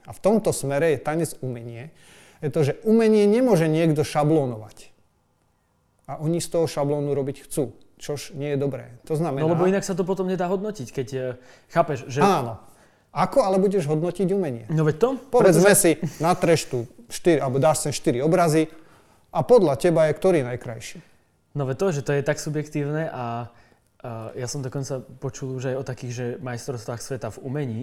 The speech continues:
Speaker 2: a to si vôbec neviem predstaviť, že čo, akože, e, je tam možno desaťčlenná porota, ktorá akože na základe nejakých svojich skúseností hľadá, m, čo najkrajšie, najlepšie, alebo podľa nich nejakým spôsobom najdiela a výsledky, výkony, ale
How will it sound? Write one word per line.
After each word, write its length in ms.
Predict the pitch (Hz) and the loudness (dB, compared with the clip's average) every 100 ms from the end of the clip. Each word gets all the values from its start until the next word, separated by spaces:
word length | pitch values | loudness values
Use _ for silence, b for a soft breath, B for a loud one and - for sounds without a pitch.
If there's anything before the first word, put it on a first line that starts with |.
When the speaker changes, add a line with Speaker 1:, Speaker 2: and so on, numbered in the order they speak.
| - | -10
Speaker 2:
a 80 | 113 | -14
to 80 | |
si 160 | 117 - | -12 -8
vôbec 240 | 123 131 | -8 -6
neviem 160 | 113 110 | -8 -10
predstaviť, 320 | 113 - 120 | -12 -10 -10
že 120 | 107 107 | -10 -12
čo, 160 | 123 | -12
akože, 240 | 117 127 120 | -10 -8 -8
e, 880 | - - - _ _ _ - 139 123 | -10 -20 -20 _ _ _ -14 -10 -8
je 80 | |
tam 320 | 127 131 127 127 | -6 -6 -6 -8
možno 240 | 113 131 127 | -6 -4 -4
desaťčlenná 480 | 120 143 - 135 123 | -4 -6 -6 -6 -6
porota, 320 | 131 131 123 | -4 -4 -6
ktorá 320 | - 127 123 | -6 -6 -6
akože 240 | 120 117 | -6 -8
na 80 | 123 | -8
základe 320 | 120 120 120 | -8 -6 -6
nejakých 240 | 123 113 110 | -8 -10 -12
svojich 240 | 135 117 | -10 -10
skúseností 560 | - 120 131 120 - 110 | -10 -10 -10 -10 -10 -8
hľadá, 480 | 120 123 127 120 b b b b | -8 -6 -6 -8 b b b b
m, 240 | 95 117 104 - - | -14 -12 -12 -16 -14
čo 240 | - 127 | -10 -6
najkrajšie, 560 | 120 123 127 123 120 120 | -4 -6 -6 -6 -6 -8
najlepšie, 480 | 120 127 120 - | -8 -8 -8 -8
alebo 160 | 123 117 | -6 -6
podľa 300 | 113 127 120 | -6 -6 -4
nich 240 | 117 123 110 | -6 -6 -8
nejakým 320 | 117 110 120 | -10 -10 -12
spôsobom 400 | - 117 127 113 | -12 -10 -8 -6
najdiela 1120 | 117 117 127 143 - 120 120 117 120 131 143 | -6 -6 -6 -8 -10 -8 -6 -6 -8 -8 -10
a 160 | 113 110 | -10 -8
výsledky, 480 | 113 - 120 - | -8 -8 -10 -8
výkony, 400 | 113 117 123 131 | -10 -8 -8 -10
ale 320 | 107 107 110 | -8 -8 -8